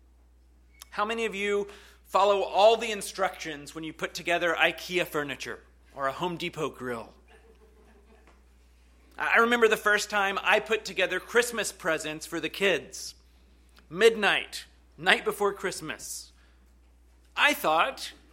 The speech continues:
"This looks easy. I don't need to follow the instructions. I can clearly see how this all fits together." Didn't work out too well. Led to a lot of frustration, actually.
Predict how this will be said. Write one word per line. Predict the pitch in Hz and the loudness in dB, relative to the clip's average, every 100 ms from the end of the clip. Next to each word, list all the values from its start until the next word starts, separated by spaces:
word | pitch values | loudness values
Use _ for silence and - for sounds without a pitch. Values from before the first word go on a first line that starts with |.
| _ - - - | _ -20 -20 -8
"This | 330 - | -6 -2
looks | 269 - | -2 -2
easy. | 196 185 240 262 277 - _ _ - - - - - | -4 -2 -2 -4 -8 -18 _ _ -20 -20 -20 -20 -10
I | 175 - 269 | -4 2 6
don't | 285 | 6
need | 254 | 4
to | 220 | 0
follow | 185 175 170 | 4 6 6
the | 156 | 2
instructions. | 143 - 139 131 - 160 175 170 - - | -4 -6 -4 -6 -6 -12 -12 -16 -14 2
I | 208 | 2
can | 226 214 | 2 -4
clearly | - - 202 196 180 151 | -10 -6 2 2 2 -4
see | 156 | -8
how | 139 135 | -8 -8
this | 117 - | -8 -10
all | 113 | -12
fits | 110 110 - | -12 -18 -20
together." | - 95 90 - _ _ _ _ _ _ _ _ _ _ _ _ _ _ - | -20 -20 -20 -20 _ _ _ _ _ _ _ _ _ _ _ _ _ _ -8
Didn't | 202 208 | -6 -2
work | 190 185 | -4 0
out | 185 165 | 0 -2
too | 151 | -8
well. | 127 120 101 - _ _ - - _ _ _ _ _ _ _ _ _ - - | -12 -12 -12 -20 _ _ -20 -20 _ _ _ _ _ _ _ _ _ -20 -8
Led | 147 160 | -2 -2
to | 165 156 | -2 -8
a | |
lot | 143 151 | -2 -2
of | 139 | -2
frustration, | - 139 - 165 156 - 113 107 | -6 -10 -8 -6 -6 -8 -14 -16
actually. | 110 - 113 101 - | -20 -20 -20 -20 -20